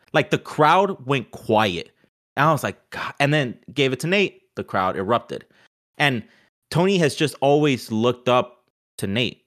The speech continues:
At the end, at the press conference, Tony said that Nate invited him to go train with him. He was like, "Hell yeah, I would be dumb not to go. Like, man, that's where I'm gonna be." Like, Tony has too much respect. So I think f-, going into the fight with Nate Diaz, he,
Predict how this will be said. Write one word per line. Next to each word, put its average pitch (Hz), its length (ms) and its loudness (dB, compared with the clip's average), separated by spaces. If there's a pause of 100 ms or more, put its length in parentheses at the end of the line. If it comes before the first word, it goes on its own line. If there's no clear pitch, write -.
(140)
At 135 160 2
the 123 220 -4
end, 226 280 2
at 113 100 -2
the - 60 -6
press 214 220 0
conference, 117 500 -2
Tony 151 240 -2
said 156 260 0
that 117 260 0 (280)
Nate 143 260 0
invited 123 420 2
him 101 300 -4 (180)
to 117 300 0
go 117 160 2
train 170 200 -4
with 135 140 -2
him. 98 60 -4
He 120 80 0
was 170 60 -2
like, 196 120 -2
"Hell 160 220 2
yeah, 170 180 2 (220)
I 160 80 6
would 185 100 2
be 95 100 -8
dumb 185 280 2
not 117 160 -2
to 107 80 -10
go. 190 160 4
Like, 104 280 -2 (200)
man, 139 260 0
that's 165 180 4
where 131 120 2
I'm 180 160 2
gonna 131 160 0
be." 113 320 -4 (640)
Like, 160 200 0
Tony 190 240 -2
has 170 300 0
too - 160 -6
much 135 200 -4
respect. 110 300 -6
So - 220 -4
I 143 80 2
think 156 220 -4
f-, - 240 -20 (160)
going 151 280 0
into 147 240 -6
the 113 80 -6
fight 123 400 -2
with 107 140 -4
Nate 107 200 -4
Diaz, 104 380 -2 (420)
he, 139 220 -2